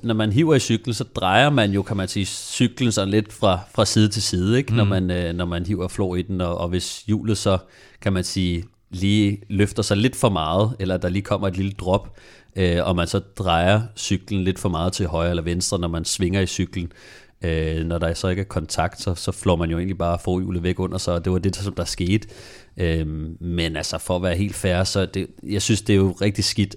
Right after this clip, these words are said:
Speaker 1: at man lægger, altså, nogen,
Speaker 2: Mm.
Speaker 1: der må ikke være nogen forhindringer på de
Speaker 2: Mm.
Speaker 1: sidste, i hvert fald fem hundrede meter i, i min verden. Altså, øh, selvom det her, det er meget lidt, så kommer det på et tidspunkt, hvor at der er fuld kaos, og folk, de, øh,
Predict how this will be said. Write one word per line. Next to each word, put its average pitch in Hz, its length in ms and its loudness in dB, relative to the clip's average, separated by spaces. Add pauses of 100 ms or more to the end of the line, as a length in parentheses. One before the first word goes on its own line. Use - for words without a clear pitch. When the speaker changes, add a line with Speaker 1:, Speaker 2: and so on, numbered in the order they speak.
(120)
Speaker 1:
at 95 180 -4
man 92 140 0
lægger, 92 340 2 (440)
altså, 98 240 0
nogen, 95 600 2
Speaker 2:
Mm. 85 100 -2 (180)
Speaker 1:
der 104 80 0
må 95 140 4
ikke 107 140 4
være 98 140 6
nogen 98 300 2
forhindringer 92 540 -4
på - 140 -4
de 82 100 -2
Speaker 2:
Mm. 95 40 0
Speaker 1:
sidste, 98 360 -2
i 87 100 0
hvert 90 160 -4
fald 90 140 -6
fem 139 240 2
hundrede 104 220 4
meter 92 280 0
i, 87 120 0 (100)
i 87 100 -8
min 98 240 0
verden. 82 440 -2
Altså, 82 480 -2
øh, 80 120 -4
selvom - 340 -2
det 98 120 0
her, 98 100 4
det 95 80 -4
er 92 60 0
meget 92 220 0
lidt, 92 240 -2 (380)
så 98 120 -4
kommer 101 260 2
det 98 120 4
på 95 80 -2
et 85 60 -2
tidspunkt, 92 440 -2
hvor 90 300 -2
at - 200 -6
der 82 60 -2
er 78 100 -4 (160)
fuld - 240 -2
kaos, 92 440 -2
og 87 100 -8
folk, 85 300 -6
de, 95 160 0
øh, 87 280 0